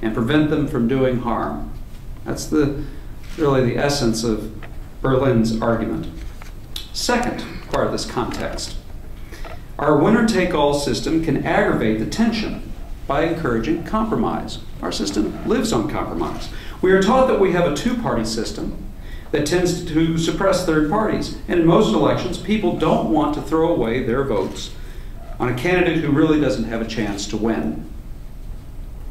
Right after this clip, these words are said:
What has evolved over the past one hundred years, however, is a four-party system, and this is brilliantly laid out by Professor Gary Gregg at the University of Louisville.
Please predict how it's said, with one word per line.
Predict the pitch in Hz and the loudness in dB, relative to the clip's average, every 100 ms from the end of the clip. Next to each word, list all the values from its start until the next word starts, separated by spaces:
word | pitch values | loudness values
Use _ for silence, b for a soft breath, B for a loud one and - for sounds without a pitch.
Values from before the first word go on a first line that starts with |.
| B B B B B B - | B B B B B B 0
What | 170 | 4
has | 226 - | 6 6
evolved | 151 160 214 214 | 4 4 4 4
over | 147 | 2
the | 131 123 | 2 0
past | 151 160 160 | -2 -2 0
one | 156 156 | 0 0
hundred | 147 120 | 0 0
years, | 185 233 - | 0 0 0
however, | 117 95 90 104 - - - - - - | -2 -2 -2 -4 -4 -8 -10 -10 -12 -4
is | 190 | -2
a | 202 | 0
four-party | 202 233 254 262 - 117 110 | 0 2 6 6 4 0 0
system, | 101 107 - 87 | -2 -2 -2 -2
and | - | -2
this | - - | 0 0
is | - - B B B | 0 -2 B B B
brilliantly | - 202 202 143 123 | 0 2 4 2 2
laid | 127 127 | 2 2
out | 117 110 - | 2 0 -2
by | 104 104 101 101 B B B | -2 0 -2 -4 B B B
Professor | - - 160 160 131 | -6 0 2 2 2
Gary | 139 135 | 2 2
Gregg | 131 123 110 | 2 2 2
at | 110 | 0
the | 123 | -2
University | 123 120 117 - | 0 2 0 -2
of | 110 | 0
Louisville. | 127 139 104 82 - | 2 2 0 -4 -6